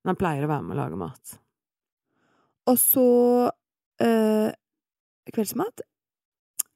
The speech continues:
Speaker 1: Det blir på en måte ikke så mye kveldsmat hos oss. Det blir kanskje en bananbit, liksom.
Speaker 2: Ja,
Speaker 1: Han
Speaker 2: han
Speaker 1: er
Speaker 2: er
Speaker 1: ikke
Speaker 2: ikke
Speaker 1: sånn
Speaker 2: så
Speaker 1: veldig
Speaker 2: sulten.
Speaker 1: sulten på kvelden.
Speaker 2: Nei, når pleier han å legge seg?
Speaker 1: Han, ja, det er det. Han driver og forandrer det litt. Vi har, vi var sånn skikkelig nazi på klokken syv. Han har vært så utrolig flink til å sove,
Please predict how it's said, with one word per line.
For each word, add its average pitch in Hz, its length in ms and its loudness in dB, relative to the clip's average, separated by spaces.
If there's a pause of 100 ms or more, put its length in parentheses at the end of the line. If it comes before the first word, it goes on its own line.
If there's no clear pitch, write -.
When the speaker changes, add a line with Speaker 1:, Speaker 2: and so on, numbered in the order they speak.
(140)
Speaker 1:
Det 107 100 -6
blir 151 180 -4
på 185 60 -10
en 180 80 -4
måte 170 100 -10
ikke - 120 -12
så 196 60 -8
mye 185 120 -12
kveldsmat 165 460 -10
hos - 100 -12
oss. - 60 -14
Det - 120 -12
blir 180 140 -6
kanskje 185 260 -8
en 170 240 -8
bananbit, 139 540 -4
liksom. 233 360 -8
Speaker 2:
Ja, - 120 -6 (160)
Speaker 1:
Han - 0 -
Speaker 2:
han 214 100 -2
Speaker 1:
er 214 60 0
Speaker 2:
er 202 40 -4
Speaker 1:
ikke 220 80 -8
Speaker 2:
ikke 220 60 -2
Speaker 1:
sånn 226 60 2
Speaker 2:
så 220 100 4
Speaker 1:
veldig 196 220 2
Speaker 2:
sulten. 202 220 -2
Speaker 1:
sulten 165 200 -6
på 185 140 -6
kvelden. 175 300 -4
Speaker 2:
Nei, 214 180 -4
når 254 160 0
pleier 247 200 -2
han 208 80 -6
å 214 40 -4
legge 202 180 -6
seg? 226 160 -12 (480)
Speaker 1:
Han, 214 320 -2
ja, 240 200 0
det 247 140 -2
er - 20 0
det. 269 220 0 (120)
Han 220 160 -6
driver 220 300 0
og 247 80 -2
forandrer 185 640 2
det 214 180 6
litt. 262 300 0 (360)
Vi 254 60 2
har, 254 80 4
vi 214 60 0
var 220 100 4
sånn 214 180 2
skikkelig 175 340 -4
nazi 156 300 -4
på 156 140 -6
klokken 165 240 -6
syv. 220 240 2
Han 175 140 -4
har 170 160 -4
vært - 180 -20
så - 240 -8
utrolig 135 460 -10
flink - 220 -14
til - 100 -8
å - 20 -8
sove, 139 240 -6